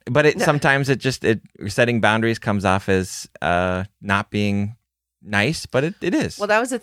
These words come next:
Speaker 2: that was what I was just gonna say, is it kind of comes off as being mean
Speaker 1: Yeah.
Speaker 2: sometimes,
Speaker 1: Yeah,
Speaker 2: but
Speaker 1: yeah.
Speaker 2: it's, it's really not. That, that kind of reaction is more on the other person.
Speaker 1: Yeah.
Speaker 2: You know, like, other people's,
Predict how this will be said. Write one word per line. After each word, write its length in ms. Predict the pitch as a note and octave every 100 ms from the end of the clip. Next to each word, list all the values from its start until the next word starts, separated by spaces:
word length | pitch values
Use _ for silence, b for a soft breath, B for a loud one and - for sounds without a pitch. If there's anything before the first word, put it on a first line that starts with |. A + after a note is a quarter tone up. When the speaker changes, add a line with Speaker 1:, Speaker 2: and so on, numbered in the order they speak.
| -
Speaker 2:
that 120 | G3
was 140 | G3+ G#3
what 120 | F#3+
I 60 | F3
was 120 | F#3+
just 160 | G3+
gonna 180 | - D3
say, 280 | D3+ G3+ D3+
is 120 | C3+
it 120 | C#3+ -
kind 180 | E3
of 60 | D3+
comes 260 | - D3+ C#3+
off 180 | D3
as 120 | F3 E3
being 260 | C#3+ C#3
mean 280 | C3+ C3+ D#3
Speaker 1:
Yeah. 60 | C#4
Speaker 2:
sometimes, 600 | - A3 A3+ E3 A3 B3+ -
Speaker 1:
Yeah, 100 | A#2
Speaker 2:
but 80 |
Speaker 1:
yeah. 120 | G#2 E2 b b b b -
Speaker 2:
it's, 500 | F#3 - - - - -
it's 320 | F#3 F#3 -
really 240 | F#3 F#3+
not. 320 | E3 D3+ - -
That, 280 | C#3+ - _ _ _ D#3
that 280 | E3 E3+ -
kind 240 | E3+ E3+
of 100 | D3+
reaction 460 | D3+ C#3+ - D3+ C3+
is 180 | C3+
more 340 | D#3 D3 C#3 -
on 80 | C#3
the 100 | -
other 180 | - B2+
person. 540 | - - - - D3+ - _
Speaker 1:
Yeah. 340 | G2 C3 G#2 -
Speaker 2:
You 100 | D#3+
know, 140 | D#3+ C#3+
like, 380 | D3+ C#3 - - _ _ - _ _ _ _
other 220 | G3+ A3
people's, 520 | A3 A3 G3+ F#3+ F3+